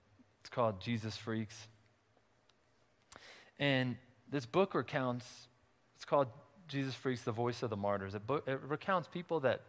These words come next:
really got it. People that the Lord used in a really powerful way to truly give it all.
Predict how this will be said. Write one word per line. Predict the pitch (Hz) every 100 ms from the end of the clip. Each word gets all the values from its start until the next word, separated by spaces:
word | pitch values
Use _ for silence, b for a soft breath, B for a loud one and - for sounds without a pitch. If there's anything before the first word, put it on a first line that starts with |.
| 110
really | 143 139
got | 110 98 95
it. | - - - _ b b b b b b _ _ _ _ -
People | 165 147
that | 135 123 107 - - -
the | 123
Lord | 135 139 127
used | 131 117
in | 131
a | 117
really | 120 123
powerful | 117 120 113 113 117
way | 110 110 101 -
to | 113 104 95 98 - -
truly | - - - 131 131 123 123 127 120 117 b b b b b b b _
give | - 95
it | 101
all. | 92 - 95